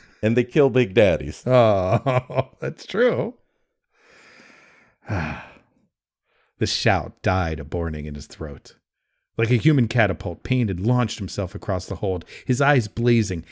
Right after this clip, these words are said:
Speaker 2: his right fist drawn back like a leashed mallet.
Speaker 1: Or like a fist.
Speaker 2: <laughs>
Speaker 1: What is with these analogies? Is,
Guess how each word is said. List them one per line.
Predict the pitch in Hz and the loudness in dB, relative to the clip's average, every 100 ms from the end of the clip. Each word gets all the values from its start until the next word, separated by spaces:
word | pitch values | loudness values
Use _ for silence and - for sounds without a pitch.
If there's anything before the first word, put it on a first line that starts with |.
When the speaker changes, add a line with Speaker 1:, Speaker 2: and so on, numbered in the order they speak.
| - | -2
Speaker 2:
his | 127 | 0
right | 123 156 151 | 2 0 -2
fist | - 135 - | 0 -2 -2
drawn | - 131 110 | -2 0 0
back | 95 107 87 | 2 0 0
like | 98 95 | -6 -2
a | |
leashed | 95 131 - - | 2 2 2 -4
mallet. | 107 110 90 71 - _ _ _ _ _ | 0 0 0 -8 -14 _ _ _ _ _
Speaker 1:
Or | 107 107 117 127 - _ - | 2 6 6 2 -4 _ -10
like | 127 151 - | -2 0 4
a | 160 | 4
fist. | - - 285 339 180 - - - - | 4 0 0 0 -4 -8 -12 -14 -2
Speaker 2:
<laughs> | 110 - - 698 740 - - - _ _ - _ _ _ - | -2 -2 -10 -16 -20 -20 -20 -20 _ _ -20 _ _ _ -8
Speaker 1:
What | 175 214 | -2 0
is | 311 294 | 0 -2
with | 240 269 | -2 -4
these | 247 240 240 | -4 -4 -2
analogies? | 208 226 269 349 214 208 110 | 2 2 2 -4 -4 -4 -4
Is, | 175 | -6